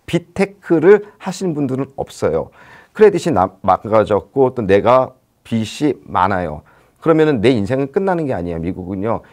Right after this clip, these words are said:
이 상황에서 이것을 다 정리를 하지 않더라도 바로 오늘부터, 오늘 내 크레딧이 굉장히 나빠졌어요.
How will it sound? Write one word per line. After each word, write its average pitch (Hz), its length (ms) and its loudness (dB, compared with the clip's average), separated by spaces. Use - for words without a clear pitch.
이 123 100 -10
상황에서 120 560 -4
이것을 107 360 -6
다 113 100 -8
정리를 117 400 -6
하지 110 240 -8
않더라도 90 720 -6
바로 139 500 2
오늘부터, 123 520 2
오늘 147 200 0
내 143 80 4
크레딧이 147 320 -6
굉장히 190 240 2
나빠졌어요. 85 560 -6